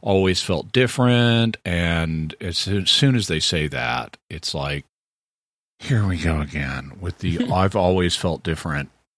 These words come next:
Speaker 1: thing in modern movies and T V. And, you know, the, she, the girls thought she was a boy and the boys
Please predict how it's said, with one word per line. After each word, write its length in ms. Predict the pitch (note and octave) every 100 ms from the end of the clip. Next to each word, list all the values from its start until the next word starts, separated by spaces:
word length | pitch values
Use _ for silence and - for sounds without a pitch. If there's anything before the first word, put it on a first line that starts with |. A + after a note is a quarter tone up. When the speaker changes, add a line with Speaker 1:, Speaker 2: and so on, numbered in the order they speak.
| _
Speaker 1:
thing 580 | - - F#2 D#2+ C2+ C2+ C2+
in 320 | F2 D#2 D2 D2
modern 440 | - D#2 D2+ D2 D2
movies 420 | D2+ C#3 C#3+ C3
and 160 | C#3 -
T 160 | C#3
V. 400 | B2 A#2 G#2+ - _ _ _ _ _ _
And, 760 | - F2+ E2+ E2+ E2 D#2+ D#2+ E2
you 120 | E2+
know, 160 | D#2+ D2
the, 160 | D#2 D#2+ A#2 F#2+ -
she, 460 | - F#2 E2 E2 - - - - -
the 140 | G2+
girls 520 | F#2 G2+ G2+ F#2 - -
thought 280 | F#2+ E2+
she 120 | - E2+
was 180 | D#2+
a 60 | D#2+
boy 760 | - D#3 C#3+ C#3 C3+ C3 B2+ G2+
and 140 | E2+
the 60 | D2
boys 720 | F#2 F2 E2+ F2 E2 -